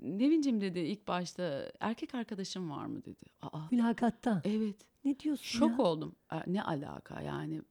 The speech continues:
Speaker 1: Dedim ki, "Bunlar beni hiç sevmedi. <laughs> Bunlar beni gönderecek herhalde." E, şimdi var desem mi suç, yok
Speaker 2: Evet, bak
Speaker 1: desem mi
Speaker 2: mesela
Speaker 1: suç?
Speaker 2: buna insan
Speaker 1: Bu, bu çok
Speaker 2: nasıl
Speaker 1: enteresan
Speaker 2: cevap
Speaker 1: değil mi?
Speaker 2: verir
Speaker 1: Nasıl?
Speaker 2: yani? Sence niye sordular ki öyle bir
Speaker 1: Ee,
Speaker 2: şeyi?
Speaker 1: ben,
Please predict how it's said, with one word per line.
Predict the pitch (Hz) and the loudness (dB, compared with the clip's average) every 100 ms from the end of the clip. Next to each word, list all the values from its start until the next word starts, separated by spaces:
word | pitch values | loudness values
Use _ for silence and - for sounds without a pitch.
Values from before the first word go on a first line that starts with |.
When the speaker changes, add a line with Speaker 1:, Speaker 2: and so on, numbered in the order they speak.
| - | -8
Speaker 1:
Dedim | 160 160 165 | -6 -6 -10
ki, | 160 | -8
"Bunlar | 160 160 | -6 -4
beni | 170 160 | -4 -4
hiç | 180 | -6
sevmedi. | - 202 202 233 277 220 392 - - | 0 8 12 12 12 12 12 12 10
<laughs> | - - - | 4 4 10
Bunlar | 262 285 | 12 12
beni | 277 262 | 12 12
gönderecek | 254 247 247 247 240 240 226 | 12 12 12 12 10 8 8
herhalde." | 202 175 160 160 - 381 - - - - - - | 8 8 4 4 2 0 -12 -12 -12 -16 -14 -8
E, | 117 - _ _ | -8 -10 _ _
şimdi | - - 269 254 214 | 0 4 6 8 12
var | 240 285 262 | 12 12 12
desem | 294 294 277 285 285 | 10 12 12 12 12
mi | 302 | 8
suç, | - 277 277 - - | 8 6 6 0 10
yok | 233 403 | 12 12
Speaker 2:
Evet, | 403 | 12
bak | 277 | 10
Speaker 1:
desem | - 262 262 | 10 10 10
mi | 269 | 8
Speaker 2:
mesela | 277 269 294 262 | 6 8 8 8
Speaker 1:
suç? | 254 | 6
Speaker 2:
buna | 330 370 | 2 2
insan | 359 - 381 370 - | 2 0 0 -2 -4
Speaker 1:
Bu, | 202 277 277 | 2 4 4
bu | 214 269 277 | 4 4 4
çok | 381 427 | 6 8
Speaker 2:
nasıl | 415 | 8
Speaker 1:
enteresan | 349 226 370 214 | 8 8 10 8
Speaker 2:
cevap | 240 | 8
Speaker 1:
değil | 480 | 6
mi? | 359 | 8
Speaker 2:
verir | 302 | 8
Speaker 1:
Nasıl? | 254 | 6
Speaker 2:
yani? | 254 254 | 2 0
Sence | - 480 466 440 | -2 -2 2 6
niye | 427 415 | 6 6
sordular | - 226 196 233 320 | 6 4 6 2 2
ki | - 214 | 4 4
öyle | 190 | 4
bir | |
Speaker 1:
Ee, | 180 | 2
Speaker 2:
şeyi? | 180 202 220 | 2 2 4
Speaker 1:
ben, | 254 311 | 6 6